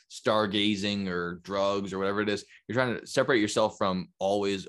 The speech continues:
all your worries that are outside your head and just being part of the moment, and nothing really gets there like physical contact and trying to wrestle yourself through it. And that, that's gotta be the, uh,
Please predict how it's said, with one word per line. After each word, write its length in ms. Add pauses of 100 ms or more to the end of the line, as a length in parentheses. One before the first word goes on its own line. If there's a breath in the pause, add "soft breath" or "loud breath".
(140)
all 220
your 160
worries 400
that 100
are 40
outside 220
your 80
head 120
and 80
just 160
being 320
part 280
of 120
the 80
moment, 500
and 220
nothing 420
really 380 (720)
gets 260
there 240
like 320 (720)
physical 360
contact 760
and 200 (160)
trying 260
to 80 (120)
wrestle 300
yourself 440
through 200
it. 100
And 240
that, 180
that's 160
gotta 220
be 140
the, 220
uh, 100